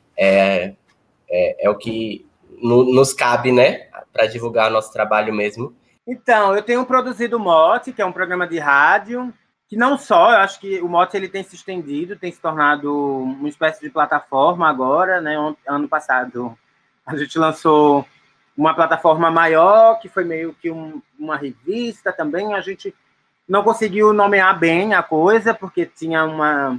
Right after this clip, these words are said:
Speaker 2: uma multiplicidade de, de coisas que poderiam, é, acontecer nessa plataforma,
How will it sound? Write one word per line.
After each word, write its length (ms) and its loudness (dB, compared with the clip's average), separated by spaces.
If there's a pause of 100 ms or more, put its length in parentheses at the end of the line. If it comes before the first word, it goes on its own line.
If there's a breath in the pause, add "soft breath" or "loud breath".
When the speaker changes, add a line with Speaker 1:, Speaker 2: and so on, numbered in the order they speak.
(140)
Speaker 2:
uma 80 -10
multiplicidade 1200 -2
de, 260 -14
de 160 -18
coisas 460 -8
que 120 -18
poderiam, 440 -10 (680)
é, 320 0
acontecer 640 -2
nessa 340 0
plataforma, 760 -2